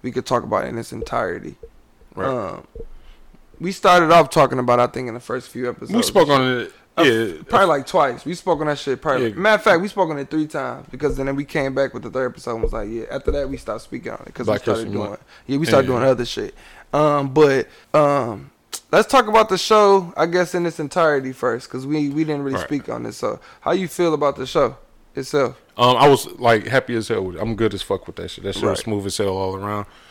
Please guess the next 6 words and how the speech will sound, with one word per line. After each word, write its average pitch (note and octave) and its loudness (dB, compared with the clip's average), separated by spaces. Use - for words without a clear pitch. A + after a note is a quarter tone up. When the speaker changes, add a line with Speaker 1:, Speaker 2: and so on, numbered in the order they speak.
Speaker 2:
Um, F#2+ -2
Marvel A2 4
gave A2+ 2
us G#2+ -2
some B2 -4
shit. B2 -2